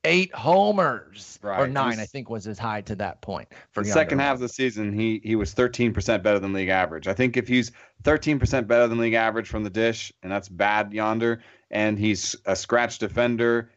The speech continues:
Speaker 2: and they get a win and a half to two wins out of him in, you know, five hundred plate appearances a year, then the contract's a win for them.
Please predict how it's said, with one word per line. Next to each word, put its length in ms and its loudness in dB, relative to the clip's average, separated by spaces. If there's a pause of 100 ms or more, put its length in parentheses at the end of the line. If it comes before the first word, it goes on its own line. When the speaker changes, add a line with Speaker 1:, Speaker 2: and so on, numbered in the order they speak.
Speaker 2:
and 160 -6
they 140 -2
get 380 4
a 100 -4
win 180 0
and 100 0
a 40 2
half 240 0
to 80 -14
two 200 -4
wins 300 0
out 160 4
of 100 -2
him 460 -2
in, 480 -6
you 80 -6
know, 140 -2
five 280 2
hundred 220 -2
plate 220 4
appearances 480 0
a 40 -8
year, 440 2 (260)
then 340 0
the 180 -6
contract's 500 0
a 60 -4
win 200 0
for 80 -2
them. 380 0